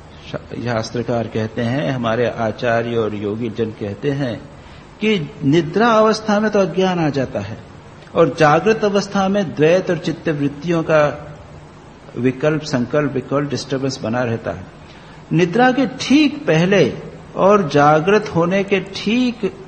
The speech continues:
पहले, यानी निद्रा के ठीक बाद जब उठने वाले हैं, उस समय एक एक क्षण ऐसे होते हैं, कुछ समय ऐसा होता है,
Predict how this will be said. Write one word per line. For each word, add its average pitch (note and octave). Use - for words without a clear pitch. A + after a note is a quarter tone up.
पहले, A#2+
यानी E3
निद्रा D#3
के F#3
ठीक G#3+
बाद D#3+
जब D#3+
उठने D3
वाले C3
हैं, A2
उस C#4+
समय F3+
एक E3+
एक E3+
क्षण E3
ऐसे C3
होते C#3
हैं, C#3
कुछ F#3
समय D#3
ऐसा C#3
होता B2
है, D3+